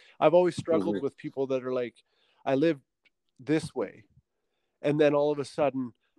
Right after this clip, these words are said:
Speaker 1: God talked to me, or this happened, and my
Speaker 2: <laughs>
Speaker 1: whole life
Speaker 2: Yeah.
Speaker 1: changed." I've never had
Speaker 2: Mm-hmm.
Speaker 1: that
Speaker 2: Yeah,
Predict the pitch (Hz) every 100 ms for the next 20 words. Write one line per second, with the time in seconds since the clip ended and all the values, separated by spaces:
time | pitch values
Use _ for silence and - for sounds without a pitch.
0 | - 147 139 131 - 156 147 _ 135 110
1 | 110 123 151 143 - 131 131 - 98 107
2 | 135 127 120 - 156 139 135 135 113 104
3 | 107 - 143 156 156 151 135 135 147 120
4 | 117 104 - _ _ _ _ _ _ -
5 | 135 123